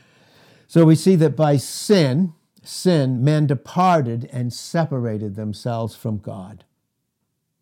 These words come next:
But God, and you can see "but God."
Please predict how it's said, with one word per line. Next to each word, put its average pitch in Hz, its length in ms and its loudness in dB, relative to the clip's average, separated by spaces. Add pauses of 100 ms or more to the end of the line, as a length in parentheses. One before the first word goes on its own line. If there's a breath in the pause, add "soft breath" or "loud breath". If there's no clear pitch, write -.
(760)
But 156 320 -2
God, 113 420 -4
and 101 240 -8
you 143 100 0
can 165 220 -4
see 175 240 -4
"but 139 380 -6
God." 113 440 -10